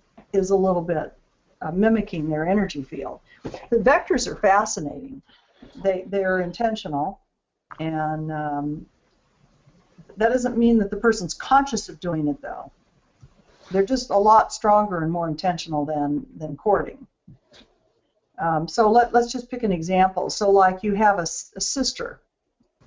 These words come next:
She's jealous of you. So, so common with siblings, right? And so she sends you some jealousy and some negative intent through, through a cord, but she's not trying to take you out. A vector is more step up,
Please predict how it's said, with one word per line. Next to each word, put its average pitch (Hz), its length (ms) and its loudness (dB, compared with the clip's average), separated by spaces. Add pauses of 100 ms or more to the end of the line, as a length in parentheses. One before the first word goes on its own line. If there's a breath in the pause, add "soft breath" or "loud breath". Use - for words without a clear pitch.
(920)
She's - 240 -20
jealous 220 460 4
of 156 140 -4
you. 143 140 0
So, 214 360 2
so 196 260 -2
common 160 420 -2
with 147 140 -8
siblings, 151 460 -10
right? 160 340 -2 (760)
And 226 140 2
so 262 140 2
she 254 200 0
sends 254 320 2
you 240 100 -2
some 202 260 -2
jealousy 196 600 6
and 160 180 -2
some 170 280 -4
negative 180 400 -2
intent 170 440 0
through, 165 440 -4
through 170 200 -2
a 147 40 -4
cord, 175 560 4
but 175 180 -6
she's 214 180 -6
not 226 220 6
trying 196 200 0
to 160 80 -10
take - 380 0
you 165 180 0
out. 165 440 -2 (560)
A 165 80 -6
vector 226 560 2
is 160 160 -6
more 170 540 2 (320)
step - 380 0
up, 196 420 4